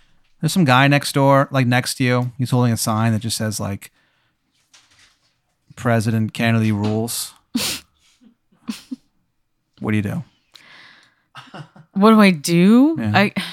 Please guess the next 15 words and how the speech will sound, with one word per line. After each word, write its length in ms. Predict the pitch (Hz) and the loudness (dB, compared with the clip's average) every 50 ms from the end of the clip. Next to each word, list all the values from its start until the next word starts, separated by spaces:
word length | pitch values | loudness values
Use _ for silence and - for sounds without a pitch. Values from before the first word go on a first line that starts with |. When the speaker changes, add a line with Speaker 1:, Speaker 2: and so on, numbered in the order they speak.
| - - - - - _ _ _ _ _ _ _ _ _ _ _ _ _ _ _ _ _ _ _ - - - - - _ _ | -16 -20 -20 -20 -20 _ _ _ _ _ _ _ _ _ _ _ _ _ _ _ _ _ _ _ -18 -18 -18 -20 -20 _ _
Speaker 1:
He, 160 | - 135 131 147 | 0 2 4 6
he 140 | 147 143 | 6 6
looks 160 | 147 147 117 131 | 6 4 2 2
at 80 | 156 | 2
you 60 | 151 151 | 4 4
and 80 | 147 | 4
he 60 | 139 120 | 4 4
goes, 160 | 127 120 - | 2 4 4
"Oh 160 | 185 180 160 | 6 6 6
boy, 340 | 127 143 156 143 131 113 110 - _ _ | 6 4 4 4 4 2 0 -4 _ _
President 460 | - - 196 214 196 170 185 175 147 | -4 0 0 2 2 2 0 -2 0
Kennedy's 340 | - 180 180 170 147 123 107 | 2 4 4 4 4 2 2
showing 260 | - - 127 120 117 | 0 2 2 4 4
up 140 | 113 107 - | 2 2 0
today. 380 | - 117 113 113 117 127 135 | -2 -2 0 2 2 0 0